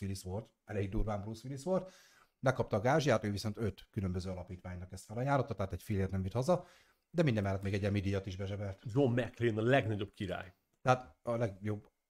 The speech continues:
Speaker 1: abban az évben a legjobb sorozat mellékszereplő Emmy díját megkapta, és tényleg egy fantasztikus ember képét mutatta akkor is, hogy ő ezt fel is
Speaker 2: Meg
Speaker 1: ajánlotta.
Speaker 2: amúgy minden idők egyik legjobb, ö, színésze,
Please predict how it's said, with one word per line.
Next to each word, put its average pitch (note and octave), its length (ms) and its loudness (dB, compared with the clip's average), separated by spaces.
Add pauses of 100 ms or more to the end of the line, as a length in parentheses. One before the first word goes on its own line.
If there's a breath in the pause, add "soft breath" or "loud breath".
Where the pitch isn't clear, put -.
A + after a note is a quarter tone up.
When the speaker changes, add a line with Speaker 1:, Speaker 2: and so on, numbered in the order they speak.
(140)
Speaker 1:
abban G2+ 260 -2
az G2+ 100 -2
évben G2 200 0
a G2 40 4
legjobb F#2 240 2
sorozat F#2 340 -4
mellékszereplő F#2 720 -4 (140)
Emmy F2+ 180 -6
díját F2 300 -8
megkapta, F#3 560 -2 (480 soft breath)
és - 260 -10 (220)
tényleg G#2+ 200 0
egy F#2+ 80 -2
fantasztikus F#2 680 -8 (100)
ember G#2+ 640 2 (120)
képét G2 320 -2
mutatta F#2+ 320 -4
akkor G2 220 -4
is, F#2 120 -8
hogy F#2 140 -8
ő G2 120 -8
ezt F#2+ 140 -10
fel - 100 -12
is E2 120 -6
Speaker 2:
Meg C3+ 100 4
Speaker 1:
ajánlotta. D#3 300 12
Speaker 2:
amúgy D3 100 6
minden B2 220 10
idők A#2 200 8
egyik A2+ 220 4
legjobb, F#2+ 440 6
ö, F#2 200 6 (140)
színésze, G2 760 2